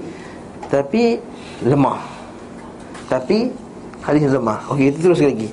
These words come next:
Hadis ini hanya dimarfu'kan, maknanya disandarkan kepada Nabi sallallahu alaihi wasallam oleh Abdul Karim bin Al-Mukhariq.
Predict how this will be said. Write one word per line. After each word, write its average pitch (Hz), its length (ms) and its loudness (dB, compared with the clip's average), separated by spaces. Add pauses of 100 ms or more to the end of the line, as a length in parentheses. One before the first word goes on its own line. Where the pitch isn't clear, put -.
(560)
Hadis 180 320 4
ini 214 160 6
hanya 190 240 4
dimarfu'kan, 160 880 2 (160)
maknanya 143 320 4
disandarkan 156 720 4
kepada 131 320 2
Nabi 127 480 2 (320)
sallallahu 139 400 4
alaihi 131 160 4
wasallam 165 240 4
oleh 147 240 4
Abdul 143 320 2
Karim 175 400 4
bin 185 320 4
Al-Mukhariq. 165 720 4